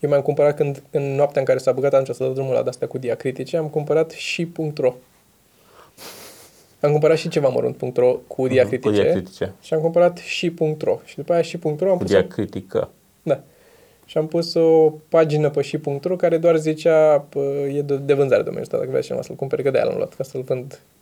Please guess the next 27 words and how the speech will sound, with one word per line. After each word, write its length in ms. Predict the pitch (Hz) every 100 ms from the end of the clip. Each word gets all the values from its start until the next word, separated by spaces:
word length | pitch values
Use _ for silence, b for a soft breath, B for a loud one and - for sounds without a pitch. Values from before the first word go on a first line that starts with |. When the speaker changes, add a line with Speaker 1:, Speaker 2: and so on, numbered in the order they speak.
| _
Speaker 1:
Și 100 | -
am 60 | 135
primit 200 | 147 147
notificare 380 | 143 - - -
după, 220 | - -
nu 60 | -
știu, 200 | - -
o 40 | -
lună 200 | - -
sau 140 | -
așa 180 | - -
ceva 200 | - 135
de 100 | 127
la 220 | 127 - -
Romanian 320 | 127 127 127
Top 180 | - -
Level 200 | 131 131
Domain, 240 | 131 131
că 140 | 131 127
vă 60 | 127
rugăm 220 | 127 120
să 120 | -
dați 220 | - 120
jos, 180 | 131 135
că 120 | -
nu 140 | 127 127
e 300 | 117 -